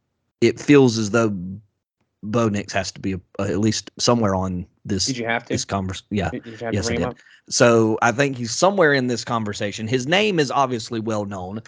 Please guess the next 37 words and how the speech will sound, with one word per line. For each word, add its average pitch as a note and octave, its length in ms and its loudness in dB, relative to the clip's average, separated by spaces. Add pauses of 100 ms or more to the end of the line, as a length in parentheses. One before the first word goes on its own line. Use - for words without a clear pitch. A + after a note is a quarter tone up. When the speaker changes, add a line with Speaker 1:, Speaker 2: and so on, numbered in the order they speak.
(200)
Speaker 1:
It's - 300 -12
from D#3+ 340 2
the D3 140 4
Oregon C3+ 480 4
game A#2 340 -2
at G2+ 100 -8
the G#2 60 -10
very B2 240 -2
beginning A#2 340 -4
of G#2+ 80 -6
his G2 160 -8
career, A2 400 0
the G#2 120 -2
game A2+ 220 -4
that G#2+ 100 -2
he G#2+ 100 -2 (160)
never A2+ 300 0
was G#2+ 180 0
able G#2+ 220 0
to G2+ 80 -2
live A2+ 240 2
up B2 180 2
to A2 380 0
at A2+ 220 2
Auburn. G#2 380 -2 (600)
Speaker 2:
Wait, C#3+ 100 6
he A#2+ 60 4
pla-, A#2+ 160 4
Speaker 1:
So A#2+ 180 6
Speaker 2:
he, F#3+ 160 -4
he's - 220 -14
played F#3 180 0
in F#3+ 80 -2
a C3 40 0
game B2 180 -2
before? C#4 320 -8 (540)
Speaker 1:
Yeah, A#2+ 160 0